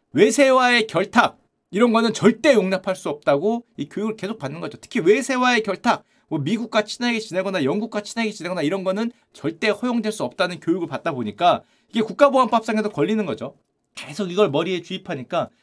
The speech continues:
민주주의를 오랫동안 경험했던 홍콩 시민들이나 거기에 와서 교육을 받던 외국인들 입장에서는 어, 무서운 거죠. 우리 아이도 세뇌되지 않고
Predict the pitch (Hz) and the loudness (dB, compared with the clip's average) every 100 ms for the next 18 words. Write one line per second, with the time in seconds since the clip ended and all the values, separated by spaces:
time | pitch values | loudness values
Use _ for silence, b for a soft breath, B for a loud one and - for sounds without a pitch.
0 | _ _ 208 269 285 262 262 240 226 151 | _ _ -2 2 2 2 2 2 0 -2
1 | 254 254 254 233 - 202 202 196 208 208 | -2 -2 0 0 0 0 0 0 0 0
2 | 247 - 233 220 220 185 156 175 214 - | -4 -4 -4 -2 -2 -2 -2 0 -2 -4
3 | _ 165 196 247 233 143 170 214 254 247 | _ -2 0 2 2 4 2 4 0 0
4 | 196 208 208 202 208 135 202 247 240 233 | -2 0 0 0 -2 0 -2 0 0 0
5 | 175 - 165 147 156 208 214 107 _ _ | -2 -2 -4 -4 -4 -2 -2 -4 _ _
6 | _ 156 180 160 143 254 220 117 - - | _ 2 4 4 2 2 2 -2 -8 -14
7 | - 208 254 220 147 196 220 240 240 226 | -2 2 4 4 4 4 2 0 0 -2
8 | - _ - 285 285 233 208 143 95 - | -10 _ -6 0 2 2 0 -2 -4 -14
9 | 98 | -20